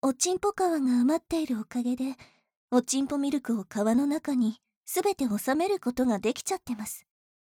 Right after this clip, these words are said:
おちんぽミルクが周りに飛び散ることもないから、気にせず射精できるし、ティッシュもいらないから、すごくエコロジーですよ。エコロジーな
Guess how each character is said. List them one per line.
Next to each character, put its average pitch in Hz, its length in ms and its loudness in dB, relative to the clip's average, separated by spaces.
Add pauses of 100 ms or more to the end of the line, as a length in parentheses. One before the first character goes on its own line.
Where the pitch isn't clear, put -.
(180)
お 247 100 4
ち 302 180 0
ん 311 60 2
ぽ 339 100 0
ミ 349 140 2
ル 370 100 0
ク 269 160 0
が 214 220 2 (380)
周 226 260 4
り 277 100 0
に 294 140 0
飛 262 120 0
び 285 120 0
散 - 140 -2
る 370 100 0
こ 220 120 -4
と 277 140 2
も 233 100 4
な 214 140 2
い 262 80 0
か 247 140 -6
ら、 208 260 -8 (340)
気 294 140 0
に 330 120 2
せ 370 140 -2
ず 320 120 -4
射 202 180 -4
精 277 240 0
で 277 120 -4
き - 140 -6
る 302 120 -4
し、 220 300 0 (680)
テ 285 100 -2
ィ - 20 0
ッ - 20 0
シ - 180 2
ュ 294 40 4
も 220 140 2
い 185 100 -6
ら 202 120 0
な 226 120 2
い 269 80 -2
か 262 160 -8
ら、 202 180 -10 (380)
す - 180 -2
ご 330 160 4
く - 140 0
エ 247 100 2
コ 247 180 -2
ロ 381 120 2
ジ 349 160 0
ー 330 40 -2
で 254 80 0
す - 160 -4
よ。 208 60 -4 (1120)
エ 277 100 2
コ 311 180 0
ロ 381 120 2
ジ 349 200 -2
ー 294 100 0
な 226 260 -2